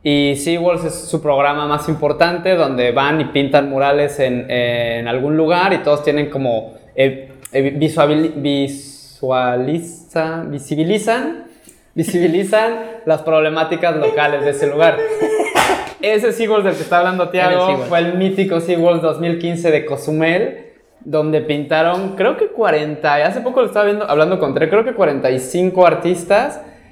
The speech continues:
Speaker 1: en dos semanas hicieron, creo que treinta y dos o treinta y tres murales. Fue una locura. El crew completo con artistas y todo era arriba, arriba de sesenta personas.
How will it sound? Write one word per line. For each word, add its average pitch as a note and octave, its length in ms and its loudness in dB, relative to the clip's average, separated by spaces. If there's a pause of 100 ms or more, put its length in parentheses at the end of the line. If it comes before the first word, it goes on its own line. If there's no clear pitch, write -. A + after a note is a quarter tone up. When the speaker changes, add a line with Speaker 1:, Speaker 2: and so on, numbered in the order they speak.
(160)
Speaker 1:
en C#3+ 420 2
dos E3 180 4
semanas F#3+ 500 0
hicieron, D#3+ 760 0
creo D3+ 140 0
que D#3 100 2
treinta B2 300 2
y B2 40 4
dos C3+ 140 2
o C#3+ 40 -8
treinta B2 300 -4
y A2 40 -4
tres B2 200 0
murales. B2 540 0
Fue C#3+ 200 4
una D3+ 220 0
locura. F#3 720 0
El D3 300 0
crew F#3 260 2
completo G3+ 560 0
con F#3 140 0
artistas D#3+ 420 0
y D#3+ 60 -2
todo D#3 400 0
era D#3+ 280 2
arriba, C#3 460 0
arriba D#3 280 2
de D3+ 80 0
sesenta C#3 420 -4
personas. A#2 520 -8